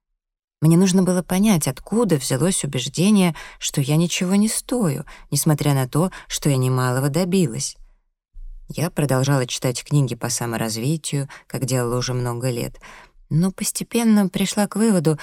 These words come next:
что ни одна из них не подскажет, как и что изменить в себе для обретения счастья.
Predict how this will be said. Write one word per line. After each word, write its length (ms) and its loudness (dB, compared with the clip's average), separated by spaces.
что 200 -4
ни 120 6
одна 300 6
из 120 2
них 240 2
не 100 2
подскажет, 840 0
как 280 2
и 60 2
что 340 0
изменить 440 0
в 40 -12
себе 560 -2
для 180 2
обретения 640 0
счастья. 720 -2